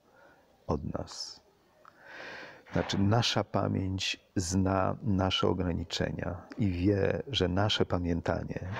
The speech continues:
jest tylko częścią czegoś większego i szerszego. I nasza pamięć wie, że samięci inaczej pamiętają. I jeżeli jesteśmy uczciwi wobec tej pamięci naszej,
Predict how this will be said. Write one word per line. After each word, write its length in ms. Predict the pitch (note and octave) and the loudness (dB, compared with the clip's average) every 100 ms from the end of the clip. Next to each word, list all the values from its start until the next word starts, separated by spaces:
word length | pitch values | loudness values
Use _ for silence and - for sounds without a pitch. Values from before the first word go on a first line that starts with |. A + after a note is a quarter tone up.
| - G2 | -4 2
jest 180 | E2+ - | 0 2
tylko 260 | G#2 - | -2 -2
częścią 720 | E2+ - E2 D#2+ - F#2 F2 F#2 - - _ _ _ - | -2 0 -2 -2 -4 -2 -2 -4 -12 -20 _ _ _ -2
czegoś 360 | - E2+ E2 | 0 2 0
większego 520 | F#2 E2+ - - D#2+ E2 | 0 -2 0 0 0 0
i 80 | |
szerszego. 800 | - - - - - - - - - - - - | 0 -2 -2 -2 -2 -4 -14 -20 -14 -10 -8 2
I 100 | G2+ | 4
nasza 340 | F2+ G2 - | 4 2 0
pamięć 520 | G2 G#2 F#2+ F2+ E2 F2 | 0 0 2 0 -2 0
wie, 360 | G2+ G2+ D2 - - _ - - - | 2 2 0 -6 -12 _ -20 -20 -2
że 140 | F2 | 0
samięci 580 | - F#2 - F#2+ F#2 G2 | 2 0 2 0 0 0
inaczej 640 | F2+ D#2+ E2 - F2 F#2 - _ _ _ - | 0 0 -2 -4 -4 -4 -10 _ _ _ -2
pamiętają. 600 | F2+ D#2+ E2 F2+ D#2+ - - _ _ _ _ _ - - - - | 0 0 -2 -2 -2 -4 -12 _ _ _ _ _ -12 -8 -8 0
I 80 | G#2 | 4
jeżeli 300 | F#2+ G#2 G#2 | 6 6 4
jesteśmy 440 | G2+ - G2+ - G#2 - | 4 2 0 0 -2 0
uczciwi 680 | G2+ - - B2 B2+ F2+ - | 0 0 0 2 2 2 0
wobec 340 | - - - | 0 0 -2
tej 140 | - | -2
pamięci 600 | C#2+ F2+ D2+ D2+ - - - | 0 -2 -2 -4 -4 -2 0
naszej, 680 | D#2+ D2 - - - - | 0 -2 -4 -6 -10 -18